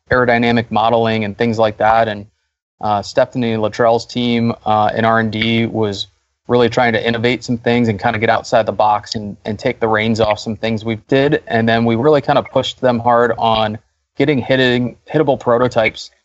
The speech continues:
where we could get player feedback you know, that's one thing is everything looks great on a computer sometimes, but,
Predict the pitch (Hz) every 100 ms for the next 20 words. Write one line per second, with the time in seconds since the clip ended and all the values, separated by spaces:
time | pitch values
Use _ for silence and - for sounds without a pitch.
0 | _ _ 117 113 117 123 127 127 - 127
1 | 120 120 - 127 110 104 101 _ _ _
2 | 107 107 113 113 - 127 120 123 120 120
3 | 113 107 120 127 131 123 120 - 123 120
4 | 120 120 107 120 131 131 143 139 147 143
5 | 147 - 110 -